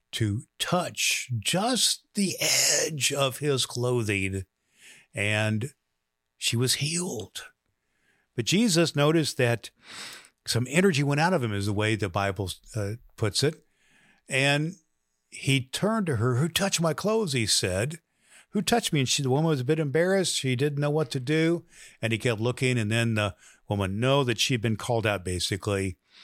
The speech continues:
She fell at his feet, and she told him the truth. And, and Jesus said to her, "Daughter, your faith has made you, healed you. Go in peace, peace and be freed of your suffering."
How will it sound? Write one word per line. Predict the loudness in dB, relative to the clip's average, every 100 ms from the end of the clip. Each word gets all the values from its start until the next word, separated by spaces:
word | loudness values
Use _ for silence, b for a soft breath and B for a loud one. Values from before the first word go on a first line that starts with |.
| B B
She | -6
fell | 0 2 4
at | 2
his | 0 0
feet, | 2 4 2 -2 b b b b -4
and | -2 0
she | -2
told | 0 0
him | 0
the | -2
truth. | -2 -2 0 -2 -2
And, | -4 -6 -6
and | -4 -2
Jesus | 2 2 0 0
said | 0 0
to | 0
her, | -2 -2
"Daughter, | 0 0 0
your | 0 0
faith | 0 0
has | 0 0
made | -2 0 0
you, | -2 -2 -6
healed | -2 0 0 -4 -8
you. | -10 -14 B B B B -8
Go | -2 0
in | 0
peace, | 0 0 0 -4 -4
peace | -2 0 0
and | 0
be | -2
freed | -4 -2 0 2 0
of | -2 -6 -2
your | 0 0 -2 b b b b
suffering." | -2 0 0 -2 -6 -8 -14